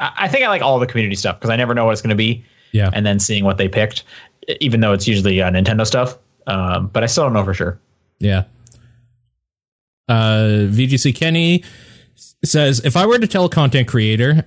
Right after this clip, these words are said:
Speaker 2: I don't have a better descriptor for it, that their content helps me sleep, is that a compliment or diss, assuming that they're not an A S M R creator?"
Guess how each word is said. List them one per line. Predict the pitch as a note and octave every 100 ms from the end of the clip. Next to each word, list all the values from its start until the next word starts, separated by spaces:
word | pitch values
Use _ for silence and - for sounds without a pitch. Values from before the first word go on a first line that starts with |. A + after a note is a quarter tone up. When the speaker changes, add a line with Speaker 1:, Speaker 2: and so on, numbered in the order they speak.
| -
Speaker 2:
I | A2+
don't | G#2 A2
have | G#2
a | G2
better | G#2+ G2+
descriptor | G#2+ - F#3+ G3 F3
for | F3+ F3
it, |
that | D#3+ C3+
their | C3+
content | - C#3+ E3 D3+
helps | B2+ C3+ -
me | A#2+
sleep, | - C3+ C#3
is | A2+
that | B2
a | A2
compliment | C3+ C3+ D#3+ C#3+
or | A2+
diss, | G2+ A#2+ G2 F2
assuming | G#2+ - A#2 A#2
that | A2+ A2 G2+
they're | G#2
not | G2+ G2+
an | G2+ G2
A | G#2 G#2
S | G2 F#2+
M | F#2
R | E2+
creator?" | - F#2 E2 D#2 D2+